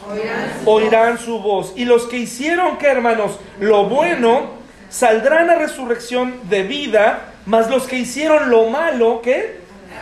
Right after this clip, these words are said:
Speaker 2: Entonces la Biblia nos empieza a dar una señal, nos empieza a dar una muestra de que, ah, va a haber una resurrección, pero, pero a la vez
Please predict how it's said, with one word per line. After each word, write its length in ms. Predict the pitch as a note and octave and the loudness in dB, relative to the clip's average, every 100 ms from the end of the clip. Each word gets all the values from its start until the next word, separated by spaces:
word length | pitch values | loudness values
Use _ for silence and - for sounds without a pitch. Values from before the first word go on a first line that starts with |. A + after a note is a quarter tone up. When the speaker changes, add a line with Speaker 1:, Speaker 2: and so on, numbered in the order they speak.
| F#3+ G3 G3+ - G3 F#3+ - D#3+ - D#3+ G#3+ - | -12 -10 -10 -12 -12 -12 -12 -10 -10 -10 -10 -6
Speaker 2:
Entonces 400 | B3+ - E4 D#4 | -4 -4 -4 0
la 100 | C#4+ | 0
Biblia 240 | D4+ D4 D4 | 0 0 0
nos 180 | B3+ | 0
empieza 420 | B3+ A#3 C#4+ C#4 C4 | -4 -6 -6 0 2
a 40 | |
dar 200 | C4 C4 | 2 0
una 120 | C4 | -2
señal, 640 | B3 A#3 A#3+ C4 A3 A#3 D#4 | -2 -2 0 0 2 0 -6
nos 180 | G3+ | -10
empieza 280 | G#3 B3 C4+ | -10 -6 -2
a 20 | |
dar 80 | C4 | -2
una 160 | C4 A#3+ | 0 -2
muestra 640 | A#3 C#4 B3+ - A3+ A3+ | 0 -2 -2 -2 2 2
de 180 | G3 F#3+ | 0 -4
que, 340 | F#3+ E3 - - - - - - - - - | -4 -4 -8 -20 -20 -20 -20 -20 -20 -20 -8
ah, 180 | F#3 - F#3 | -8 -8 0
va 60 | C4 | 0
a 40 | |
haber 240 | E4 D#4 - | 2 -2 -4
una 280 | D#4+ F4 D#4 | -2 2 2
resurrección, 800 | B3 A3+ G3 F#3+ - F#3+ E3+ B3 - | 2 0 -6 -6 -6 -6 -6 -8 0
pero, 400 | A3 A3 A#3 - - - - | 2 2 0 -4 -20 -20 -8
pero 140 | G#3 A3+ | 2 4
a 40 | |
la 100 | B3 | 4
vez 300 | D#4 E4 | 0 -6